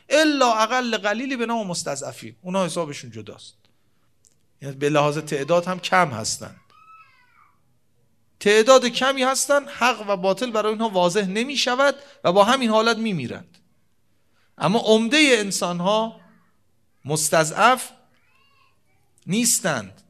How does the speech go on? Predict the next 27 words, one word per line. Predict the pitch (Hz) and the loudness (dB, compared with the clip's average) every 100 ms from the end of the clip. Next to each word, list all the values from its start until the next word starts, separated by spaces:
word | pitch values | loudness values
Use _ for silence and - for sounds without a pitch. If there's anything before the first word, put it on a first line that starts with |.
| _ | _
اونهایی | - 180 180 202 202 | -2 0 4 4 4
که | 214 | 0
مستضعف | 196 208 - 214 202 202 196 202 - | -2 -2 -2 2 2 0 -2 -2 -2
هستند، | 202 208 - 240 254 262 226 277 | -2 -2 -2 -2 0 0 0 0
نه | |
طرف | 277 240 254 254 | 2 0 0 -2
حق | 240 240 262 254 | -4 0 0 2
را | 277 277 | 2 2
می‌گیرند، | 285 240 262 269 277 269 | -2 -6 -4 -2 0 -2
نه | |
طرف | 269 262 247 | 0 2 2
باطل | 247 220 214 262 226 | 2 2 2 -2 -4
را. | 135 104 _ _ _ _ - | -6 -8 _ _ _ _ -4
نه | 196 | -2
اینکه | 226 247 | 2 2
از | 220 | 2
یه | 226 | 0
طرف | 208 196 160 | 0 0 -2
دفاع | 160 160 143 | -6 -6 -6
کنه، | 131 120 101 _ _ _ _ _ _ - | -8 -12 -16 _ _ _ _ _ _ -4
بره | 170 | -2
طرف | 165 160 165 | 0 -2 -2
باطل، | 156 147 143 175 | -4 -4 -4 -6
محکم | 170 165 156 - 220 214 | -6 -4 -6 -2 -2 -2
پشت | 202 190 170 | -4 -8 -6
باطل | 151 147 160 | -6 -6 -8
بایستد | 143 127 120 120 | -10 -12 -14 -14